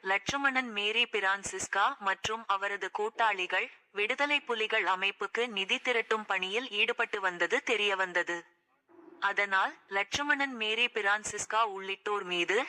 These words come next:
சட்டவிரோத பண பரிமாற்றம் தொடர்பாக அமலாக்கத்துறை அதிகாரிகளும் வழக்கு பதிவு செய்தனர். தற்போது சென்னை புழல் சிறையில் அடைக்கப்பட்டு உள்ள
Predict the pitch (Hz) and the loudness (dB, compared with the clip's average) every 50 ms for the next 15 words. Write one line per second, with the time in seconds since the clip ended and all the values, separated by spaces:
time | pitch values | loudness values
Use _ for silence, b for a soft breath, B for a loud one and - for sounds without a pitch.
0 | - - - - - - 220 214 - - - 302 285 262 240 233 226 226 226 233 | -4 -12 -8 -4 0 2 2 0 2 2 2 2 2 4 4 4 4 4 4 2
1 | 240 - - 196 190 208 233 - 233 214 202 202 208 208 202 - - 208 208 208 | 0 2 0 0 0 0 0 0 0 -2 -2 0 0 0 0 0 0 -2 -2 -2
2 | 202 - 190 180 185 180 175 175 175 170 165 160 180 214 - - - - - 190 | -4 -2 0 0 0 0 0 2 2 2 2 2 2 2 2 0 -2 -4 -2 -2
3 | 196 202 226 254 277 294 277 - - 254 - - 240 226 226 220 190 180 180 185 | 0 0 0 2 2 2 0 0 -2 -2 -2 0 0 0 2 2 2 0 0 0
4 | 196 - 202 202 190 190 185 - 185 185 196 247 247 208 190 185 185 202 247 - | 0 2 2 2 2 2 0 0 0 0 0 -2 -2 0 0 0 2 0 0 -2
5 | - 269 - 240 214 196 202 202 208 - - 202 185 170 185 175 170 165 160 - | -2 -2 0 -2 0 0 -2 -2 -2 -2 0 0 0 0 0 0 2 2 0 0
6 | - - _ _ _ _ _ _ _ _ _ _ _ _ _ _ _ _ _ _ | -4 -12 _ _ _ _ _ _ _ _ _ _ _ _ _ _ _ _ _ _
7 | _ _ _ _ - 202 196 - - - 208 196 185 196 226 294 - - - - | _ _ _ _ -2 -2 -2 0 0 0 2 2 2 2 0 0 -2 -4 -8 -4
8 | - - 214 214 233 277 294 294 - 240 226 220 233 254 262 - - 233 220 220 | -2 0 0 2 2 2 2 2 4 2 4 4 4 2 0 -2 -2 0 0 0
9 | 220 214 240 226 - 190 254 262 208 214 - 233 233 - 220 208 - 214 214 202 | 2 0 0 0 0 0 2 0 0 0 0 -2 0 0 -2 -2 -2 -2 -4 -2
10 | 190 190 185 | -2 0 0